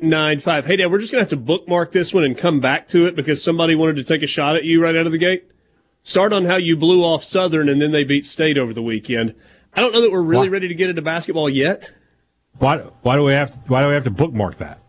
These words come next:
Speaker 2: Why can't we just move on with our lives?
Speaker 1: Well, I mean,
Speaker 2: We have to,
Speaker 1: somebody
Speaker 2: we have to come back to it?
Speaker 1: I mean, we can circle back.
Speaker 2: Okay, Jen, we'll, we'll, we'll do
Speaker 1: Thanks.
Speaker 2: that. No problem.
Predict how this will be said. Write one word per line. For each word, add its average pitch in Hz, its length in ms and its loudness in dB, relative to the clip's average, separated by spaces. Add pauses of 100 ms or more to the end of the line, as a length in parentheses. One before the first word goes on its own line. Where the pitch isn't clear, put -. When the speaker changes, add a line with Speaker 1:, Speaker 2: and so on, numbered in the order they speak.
Speaker 2:
Why 110 180 0
can't 123 200 0
we 123 100 2
just 110 140 0
move 120 220 2
on 123 100 0
with 117 80 0
our 104 120 2
lives? 107 460 -2 (1300)
Speaker 1:
Well, 151 340 2
I 190 60 0
mean, 175 180 2
Speaker 2:
We - 20 -2
have 139 40 -4
to, - 60 -8
Speaker 1:
somebody 180 420 2
Speaker 2:
we 120 140 2
have 113 200 0
to - 80 -2
come 143 140 2
back 139 220 0
to 165 140 0
it? 156 100 -8 (680)
Speaker 1:
I 226 140 -6
mean, 202 520 0 (420)
we 247 140 4
can 214 200 0
circle 175 340 0
back. 101 320 -6 (1900)
Speaker 2:
Okay, 156 220 2
Jen, 101 320 -2
we'll, 127 120 0
we'll, 123 260 -2
we'll 139 160 4
do 120 120 2
Speaker 1:
Thanks. 95 200 0
Speaker 2:
that. 120 80 0
No - 20 0
problem. 120 260 -2